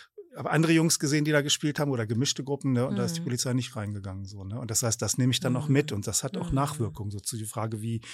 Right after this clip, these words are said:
Speaker 1: stehe ich als Junge da? Wie
Speaker 2: Glaub
Speaker 1: behaupte ich
Speaker 2: ich.
Speaker 1: mich, ne?
Speaker 2: Natürlich, ja. Das ist nicht immer nur Einbildung, wenn die sowas äußern, ne?
Speaker 1: Ja.
Speaker 2: Ich finde, das wird dann auch immer so schnell abgetan.
Speaker 1: Genau.
Speaker 2: So, red dir das nicht ein und so ist das gar nicht und so.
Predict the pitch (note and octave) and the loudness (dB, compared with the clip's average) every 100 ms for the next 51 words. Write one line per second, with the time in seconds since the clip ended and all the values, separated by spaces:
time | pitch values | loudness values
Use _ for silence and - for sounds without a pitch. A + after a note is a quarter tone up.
0 | - - - B2 - A#2 A#2+ A#2+ B2 B2 | -14 -6 0 0 0 -2 2 4 4 0
1 | G#2 F2+ - _ A#2+ G#2+ F#3+ G3+ D3 C#3+ | -2 -6 -14 _ -6 0 2 2 0 -2
2 | B2+ A2+ D3+ D#3+ A2 A3 A#3 D3+ D3+ - | -2 -2 0 0 0 -2 -2 -6 -8 -8
3 | E3+ G3+ D#3+ E3+ D#3 - G3 B3 - A3 | -6 -4 -6 -6 -6 -2 -2 -2 -4 -2
4 | G#3+ G#3+ G3+ A#3 G#3 D#3+ D#3 D#3 D3+ D3+ | 0 0 0 -2 -2 -2 -2 -4 -4 -4
5 | D3+ D3+ C#3+ - C#3+ D3+ D#3 D3 D3+ G3 | -4 -2 -2 0 -2 -2 -4 -6 -2 0
6 | A2 A2 F#3 F3+ - F3+ F#3+ F3+ E3+ F#3 | 0 -2 -4 -2 0 0 -2 -4 -6 -4
7 | F3+ F3+ - D#3+ - - F3+ - D3 C#3+ | -2 -2 -2 0 -2 -2 -4 0 0 2
8 | D3+ A#2+ G#2 F#2+ - - D#3+ - - F#3 | 2 2 0 -2 -6 -4 -2 -4 -2 -2
9 | F#3 E3 D#3+ E3 - D3+ E3 F#3 D3 D#3+ | 0 0 0 -2 -6 -4 -2 -2 -4 -4
10 | - - F3+ - E3 E3+ F#3 - F3 F3 | -2 -2 -2 -2 -2 -2 -4 -8 -10 -6
11 | F3 F3+ | -4 -6